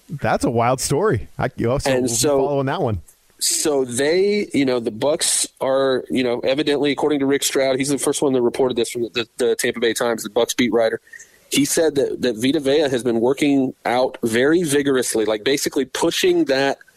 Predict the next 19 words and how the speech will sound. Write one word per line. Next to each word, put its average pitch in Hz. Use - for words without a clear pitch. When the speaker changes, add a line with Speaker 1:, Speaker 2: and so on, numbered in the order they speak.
Speaker 2:
that 127
leg. 117
He 117
broke 117
his 123
ankle 120
leg 120
in 117
the, 107
in 110
the 107
Bears 117
game 113
the 107
week 117
before 110
the 98
Packers 120
game. 107